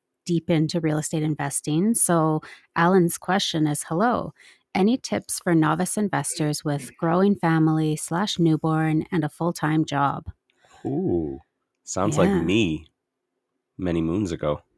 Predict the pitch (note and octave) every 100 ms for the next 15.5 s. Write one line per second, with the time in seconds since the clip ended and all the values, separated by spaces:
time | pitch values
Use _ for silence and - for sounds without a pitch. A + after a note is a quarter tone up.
0 | _ _ _ _ _ _ _ _ - -
1 | - - - - G3 E3 - - F#3+ F3
2 | F3+ F3+ F3 G#3 F#3+ _ _ _ _ _
3 | _ _ _ _ _ _ _ - - -
4 | _ F3+ E3+ E3 D#3 D3+ D3+ F3+ D#3 -
5 | _ - - F3 - - _ G#3+ F#3+ E3+
6 | E3 D#3+ - - G#3 G3+ - F3 G3+ E3+
7 | D3+ C#3 C#3+ E3 - - - - - F#3
8 | - _ _ G#3 E3 D#3 C#3+ - - -
9 | E4 E4+ E4 D4+ - C#3+ F2+ G#2+ F#2+ D2
10 | C#4 C#4+ - - - - _ G#2 F2+ E2+
11 | - F#2+ G#2+ F2 D#2+ D#2 D2 D2+ D#2 -
12 | - D#2+ E2 D#3+ F3+ E3 - _ - -
13 | E3 D#3+ D#3+ D3+ D#3+ D#3 D3+ D#3+ E3+ F3+
14 | E3 D3+ D3 D#3 D#3 C#3+ D#3 D#3 C3+ C3
15 | C3 C3+ D#3 C#3+ C#3